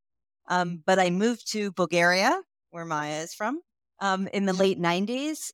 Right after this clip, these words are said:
uh, worked there for a few years, and then started my first C R O, uh, in, in Europe, um, back in the year two thousand. Um, so, uh, my first company, we focused only on Central and Eastern Europe.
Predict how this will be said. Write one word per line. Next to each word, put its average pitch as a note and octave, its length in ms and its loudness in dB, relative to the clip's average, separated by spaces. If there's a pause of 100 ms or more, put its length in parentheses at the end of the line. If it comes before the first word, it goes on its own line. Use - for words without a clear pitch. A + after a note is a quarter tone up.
uh, E3+ 180 2
worked G3+ 220 -2
there A3 140 2
for A3+ 160 -4
a G#3 40 -2
few A3 160 -8
years, A3 420 -2
and F#3 200 -4
then F#3+ 180 0
started F3 400 -4
my D#3+ 140 -4
first F3 400 -8
C E3 160 -6
R D3 160 0
O, C#3 320 2 (420)
uh, C3+ 280 -4 (100)
in, D#3 420 0
in D3 200 -4
Europe, C3+ 320 2 (300)
um, B2+ 420 -8 (100)
back D3+ 240 2
in D3 60 -6
the C3+ 80 -6
year B2+ 180 -6
two B2 120 -12
thousand. - 640 -8 (460)
Um, B2 680 -2 (320)
so, C#3 580 -2
uh, D3+ 360 2
my F3 140 2
first A#3+ 260 0
company, G#3+ 260 0
we F#3+ 120 -8
focused G3+ 400 -4
only F#3 220 -2
on D#3+ 100 -2
Central E3+ 340 -6
and F#3+ 80 -6
Eastern B3+ 300 -4
Europe. B3 360 0